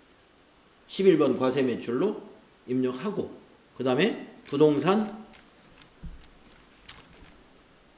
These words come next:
임대 공급가액 명세서에 요 계약서 내용 입력하고 이렇게 하겠습니다. 자, 그러면 매입 매출 전표에 먼저,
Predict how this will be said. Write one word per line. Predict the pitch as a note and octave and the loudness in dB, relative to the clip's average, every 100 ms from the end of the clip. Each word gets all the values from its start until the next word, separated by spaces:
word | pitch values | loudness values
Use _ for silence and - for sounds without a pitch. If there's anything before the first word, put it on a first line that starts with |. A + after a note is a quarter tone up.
| _ - _ _ _ | _ -20 _ _ _
임대 | C3 D#3 D3+ D3 | 0 6 10 10
공급가액 | C3 C#3 D3 C3+ B2 | 8 2 4 8 8
명세서에 | G#2+ A#2+ C#3 C3+ A#2+ B2 F3+ G#3+ - - - | 6 0 0 0 2 4 4 2 -6 -18 -4
요 | A#2+ A2+ | 0 0
계약서 | B2 B2+ B2 - A#2 | 2 0 0 -4 -2
내용 | A2 C3 F#3+ | 0 2 0
입력하고 | A#2+ C3 C3 C3+ E3+ D#3 G#2 B2+ E3+ | 0 -4 -4 -4 -4 -4 -4 -6 -8
이렇게 | G2+ G2+ G2+ | -8 -10 -12
하겠습니다. | G#2 G2 G2 - G2 F2+ E2 F2 E2+ E2+ - - - - - - - - - _ - | -10 -8 -10 -10 -12 -12 -12 -14 -14 -18 -20 -20 -20 -20 -20 -20 -20 -20 -20 _ -14
자, | - - - - - | -10 -10 -10 -12 -12
그러면 | G#2+ F#2+ F#2+ | -10 -8 -4
매입 | G2+ C#3+ D#3 | 4 6 6
매출 | C#3+ D3 | 2 0
전표에 | C3+ C3 C#3 | -2 0 0
먼저, | A#2 A2 A#2+ A#2 G2+ A#2 F#3 | 0 -2 -2 -4 -4 -4 -4